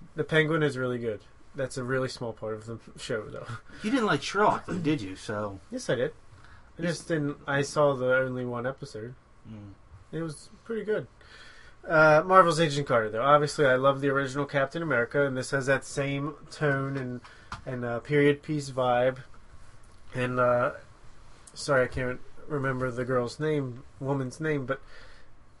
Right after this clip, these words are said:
Speaker 1: Agent Carter herself, really good. I like her a lot.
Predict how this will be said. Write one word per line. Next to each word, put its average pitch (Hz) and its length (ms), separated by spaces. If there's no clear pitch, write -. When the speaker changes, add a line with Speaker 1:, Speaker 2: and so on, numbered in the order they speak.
Speaker 1:
Agent 143 280
Carter 143 220
herself, 143 500
really 156 320
good. 147 320
I 135 100
like 135 260
her 143 160
a 131 100
lot. 120 320